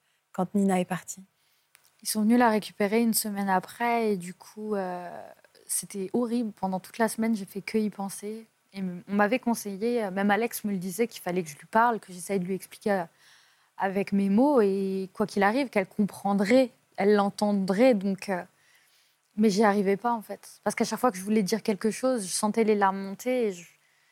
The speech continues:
Speaker 2: c'était impossible. Déjà que je la laissais pleurer dans sa chambre parce que j'arrivais pas à gérer, euh, ses sentiments et les miens, j'avais pas envie de lui donner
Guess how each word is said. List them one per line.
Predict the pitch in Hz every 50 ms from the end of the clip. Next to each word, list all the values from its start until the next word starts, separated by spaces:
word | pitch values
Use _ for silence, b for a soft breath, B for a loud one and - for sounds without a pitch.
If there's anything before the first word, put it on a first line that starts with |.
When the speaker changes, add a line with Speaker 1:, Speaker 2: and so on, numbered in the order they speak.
| _ _ _ _ _ _ _ _ _ _ _ _ _ _ _ _ _ _
Speaker 2:
c'était | - - - - 196 190
impossible. | 185 185 170 226 226 226 - 285 285 233 208 208 196 196
Déjà | 180 202 196 190 214 202
que | - - 208 202 190 190 190 190 202 196 196
je | 170 -
la | 208 202
laissais | 202 202 202 - - 226
pleurer | - - 214 208 190 214 208
dans | 185 190 185
sa | - 202 190
chambre | - - 226 220 -
parce | 196 185 -
que | - 226 208
j'arrivais | 202 180 180 175 185 180
pas | 170 - 202 196 190 180
à | 175 180
gérer, | 175 196 180 185 196 196 190 180
euh, | 175 175 b b b b b
ses | - - - 233
sentiments | - - 226 214 - - 214 214 208 202
et | 196 190
les | 190 185 185
miens, | 190 202 233 254 269 262 226 208
j'avais | 190 180 185 175 180 170
pas | - 262
envie | 269 254 233 254
de | 226 214
lui | 220 202
donner | 208 208 208 214